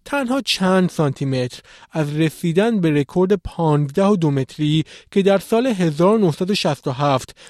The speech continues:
منطقه را ویران کرد، فاصله دارد. رودخانهٔ تاس تاونزویل هم قرار است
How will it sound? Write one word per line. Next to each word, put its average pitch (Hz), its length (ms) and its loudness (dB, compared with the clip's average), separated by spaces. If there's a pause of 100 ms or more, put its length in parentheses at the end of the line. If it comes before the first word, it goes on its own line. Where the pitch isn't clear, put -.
منطقه 160 580 0
را 220 140 2
ویران 139 420 0
کرد، 131 460 -2 (180)
فاصله 165 640 0
دارد. 127 460 -8 (540)
رودخانهٔ 220 540 0
تاس - 280 -4
تاونزویل 175 640 0
هم 156 340 2 (300)
قرار 139 320 2
است 175 320 0